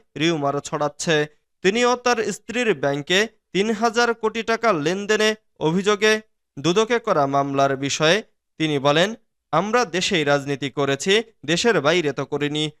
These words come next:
সরকারের মাথা নষ্ট হয়ে গেছে। হাজার কোটি টাকায় একের পর কয়টা শূন্য?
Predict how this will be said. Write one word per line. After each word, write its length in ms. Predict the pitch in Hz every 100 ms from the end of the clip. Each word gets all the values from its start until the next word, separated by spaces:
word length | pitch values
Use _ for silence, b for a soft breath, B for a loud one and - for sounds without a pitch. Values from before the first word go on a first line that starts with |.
| _
সরকারের 600 | - 151 180 226 226 214
মাথা 340 | 143 175 - 170
নষ্ট 360 | 151 170 -
হয়ে 300 | 143 151 147
গেছে। 400 | 147 147 165 147 147 _ _ _
হাজার 280 | 156 175 160
কোটি 280 | 156 147 147
টাকায় 420 | 147 - 165 220 - _
একের 320 | - 175 240
পর 260 | 240 247 226
কয়টা 420 | - 170 180 147
শূন্য? 500 | 139 160 160 156 151